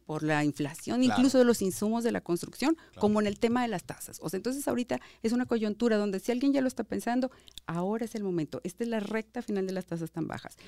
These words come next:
Speaker 2: De las tasas bajas.
Speaker 1: Pero, adicionalmente, como tú decías, bueno, ¿cómo alguien puede aspirar a una tasa baja? Al final tiene que ver mucho con el perfil de riesgo de la persona y con los plazos que elija y el enganche que dé. Y volvemos al principio donde tú decías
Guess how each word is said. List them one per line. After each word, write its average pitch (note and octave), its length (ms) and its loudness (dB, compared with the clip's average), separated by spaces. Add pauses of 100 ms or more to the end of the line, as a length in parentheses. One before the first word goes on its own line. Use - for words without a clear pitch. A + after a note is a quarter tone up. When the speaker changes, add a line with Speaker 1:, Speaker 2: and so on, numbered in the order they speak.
Speaker 2:
De G2+ 60 -14
las G2 200 -14
tasas A2+ 400 -12
bajas. - 320 -10
Speaker 1:
Pero, D#4 460 4
adicionalmente, A#3+ 640 0
como A3+ 160 -4
tú A3+ 100 -4
decías, G#3 240 -2
bueno, G#3 200 -2 (360)
¿cómo C#4+ 600 0
alguien B3 340 -2
puede A#3+ 240 -2
aspirar A3 460 -2
a A3 40 -2
una G#3+ 200 -2
tasa G3 460 -6
baja? F3 500 -2
Al F3+ 140 0
final G3 220 -2
tiene C#4 200 0
que - 80 -2
ver B3+ 100 4
mucho B3 240 0
con G#3+ 160 -4
el F#3 100 0
perfil E3+ 420 -4
de F3 100 -2
riesgo E3 500 -2
de C#4 80 2
la C#4 80 0
persona B3+ 540 -2 (420)
y C4+ 260 0 (140)
con G#3+ 200 0
los F#3 160 -4
plazos C#4+ 540 -6
que D4 140 -4
elija C4+ 420 -2
y G#3+ 120 -8
el F3+ 140 -10
enganche E3 600 0
que - 160 -8
dé. - 120 -14 (260)
Y B3+ 120 -2
volvemos C#4 500 0
al D4 100 -2
principio B3+ 360 -2
donde A3+ 160 -2
tú A#3 80 -2
decías A#3+ 300 0